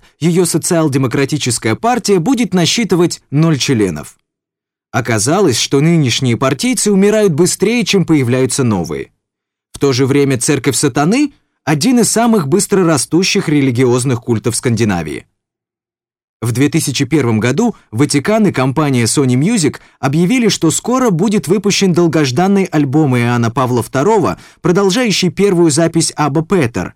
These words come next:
в стиле рэп. Это будут молитвы его святости в интерпретации Бритни Спирс и Эн Синк. Не знаем, как вы, но когда мы думаем о Ватикане,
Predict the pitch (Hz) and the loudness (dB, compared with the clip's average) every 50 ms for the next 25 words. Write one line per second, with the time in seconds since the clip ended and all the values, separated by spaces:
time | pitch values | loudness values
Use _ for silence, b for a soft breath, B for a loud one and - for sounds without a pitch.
0 | _ _ - - - - 147 123 120 147 156 156 113 80 - _ _ _ _ _ | _ _ -8 -8 -2 0 0 2 2 2 2 2 0 -2 -6 _ _ _ _ _
1 | _ _ _ _ _ _ _ _ - 202 214 - 202 180 156 175 160 160 120 147 | _ _ _ _ _ _ _ _ -2 -2 0 2 2 2 2 2 2 2 0 0
2 | 151 151 151 151 143 127 127 131 127 120 110 113 107 - - 165 208 233 233 226 | 0 2 2 2 2 2 0 0 2 2 2 0 0 0 0 0 0 0 0 0
3 | 185 - - 190 180 156 B B B 160 233 269 214 262 220 - - 190 180 - | -2 0 0 0 0 0 B B B -2 -2 0 2 0 0 2 2 0 2 2
4 | 151 143 135 - - 135 127 107 135 135 117 - 117 110 101 - - 196 214 208 | 0 0 0 0 0 0 0 2 0 0 0 0 -2 -2 -2 -2 -2 0 0 0
5 | 180 - - - _ - 147 139 131 123 117 117 - - 110 90 85 80 - - | 0 -2 -6 -6 _ 0 2 2 2 2 0 0 0 -2 -2 -2 -4 -6 -12 -20
6 | _ _ _ _ _ _ _ _ _ _ _ _ _ _ _ _ _ _ _ - | _ _ _ _ _ _ _ _ _ _ _ _ _ _ _ _ _ _ _ -4
7 | 107 131 151 156 131 127 156 143 131 120 117 117 131 123 117 - 135 156 214 254 | -2 0 2 2 0 0 0 0 0 0 0 0 -2 -2 -2 -2 0 0 0 0
8 | 240 B B B B B 143 165 175 - 185 175 160 147 180 180 175 165 - 151 | 0 B B B B B 0 0 2 2 0 0 0 0 2 2 0 0 0 0
9 | 160 156 131 165 170 156 147 135 139 135 131 131 120 - 131 120 - 208 226 262 | 0 2 2 2 2 2 2 2 0 0 0 0 0 0 -2 -2 -2 0 0 0
10 | 247 180 101 82 - | 2 0 0 -2 -6